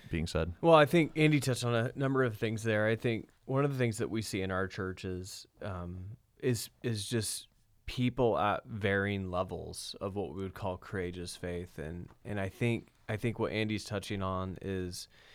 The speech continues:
Speaker 2: and that what we're hoping for is that, is that we continue, no matter what level that you're at or the way that you would, like, you know, how risky, uh, you would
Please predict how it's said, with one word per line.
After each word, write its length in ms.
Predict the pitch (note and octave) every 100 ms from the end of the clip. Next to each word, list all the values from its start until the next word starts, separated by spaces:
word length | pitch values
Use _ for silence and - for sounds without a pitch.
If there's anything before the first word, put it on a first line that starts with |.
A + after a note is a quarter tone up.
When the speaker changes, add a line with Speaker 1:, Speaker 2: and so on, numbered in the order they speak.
| -
Speaker 2:
and 140 | - G2
that 80 | E2+
what 180 | F#2 -
we're 200 | B2+ D3
hoping 420 | A#2 G2 G2 F2+
for 560 | - F2+ F2+ F2+ F2 -
is 280 | F2+ F#2+ -
that, 240 | F#2 E2+ -
is 240 | G#2+ G2+
that 180 | G#2 C#2
we 180 | G#2 G2
continue, 680 | - A2 - - A2 A2
no 120 | G2+
matter 200 | G#2 G2+
what 280 | G2 A2+ C#3
level 280 | A2+ G2+ G#2+
that 180 | G2+ -
you're 180 | F#2 F#2
at 240 | F#2 F2+
or 140 | F#2
the 100 | F#2
way 200 | G2 G#2+
that 180 | G#2 F#2
you 160 | G2+ G#2
would, 180 | G2 F#2
like, 220 | F2 - - - - - - _
you 80 | -
know, 180 | F#2 -
how 220 | - A#2 A2
risky, 720 | F#2+ G2 - - E2+ F2 - _ -
uh, 200 | F#2+ F2
you 220 | F#2 F#2+
would 180 | F#2 F2+